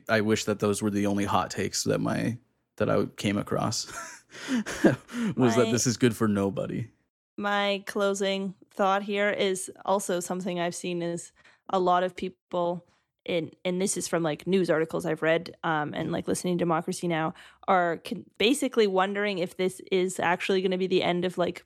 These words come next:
Speaker 2: Putin's regime, just because so much of, like, the middle and upper class Russians are going to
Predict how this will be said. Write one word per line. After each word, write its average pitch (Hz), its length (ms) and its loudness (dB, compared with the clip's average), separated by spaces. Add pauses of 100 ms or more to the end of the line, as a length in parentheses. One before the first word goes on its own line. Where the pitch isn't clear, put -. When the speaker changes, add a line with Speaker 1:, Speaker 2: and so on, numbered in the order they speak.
Speaker 2:
Putin's 185 400 0
regime, 180 520 0
just 214 220 -4
because 180 500 2 (300)
so 196 260 2
much 185 260 -2
of, 190 100 -4
like, 180 180 0
the 185 80 0
middle 175 320 2
and 175 100 0
upper 180 220 -2
class 175 400 -2
Russians 202 580 0
are 196 160 0
going 180 220 2
to 175 140 -2